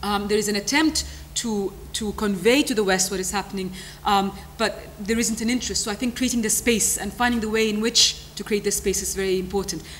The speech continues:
Finally, very, very quickly, um, this is very controversial, and I'm not saying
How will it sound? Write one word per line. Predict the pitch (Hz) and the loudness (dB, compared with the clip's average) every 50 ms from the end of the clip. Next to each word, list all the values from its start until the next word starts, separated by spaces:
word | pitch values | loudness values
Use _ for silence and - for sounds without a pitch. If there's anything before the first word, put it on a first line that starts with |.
| - - | -14 -4
Finally, | - - 269 294 294 269 247 220 208 | 4 8 10 10 10 10 6 4 2
very, | 185 165 226 254 269 254 | 0 2 4 6 6 6
very | 214 226 214 190 | 6 6 4 4
quickly, | 196 - 254 240 - - 202 185 170 180 - - - - - - - - | 4 4 -2 -2 -2 -2 -4 -4 -4 -4 -6 -10 -10 -10 -12 -10 0 4
um, | - 214 214 208 208 208 208 214 202 - - - - - - - - | 8 8 10 10 10 8 6 2 0 -2 -8 -14 -14 -16 -16 -12 -4
this | - 226 311 302 339 | 4 6 6 8 8
is | 285 220 | 6 6
very | 294 294 285 | 4 4 4
controversial, | 285 269 254 - - 220 202 240 254 240 - 233 220 | 4 2 2 2 2 2 2 4 4 4 4 2 2
and | 214 208 | 0 0
I'm | 202 220 | 2 2
not | 226 233 233 | 0 0 0
saying | - - 262 226 226 220 220 214 | 0 0 0 2 0 0 -2 -4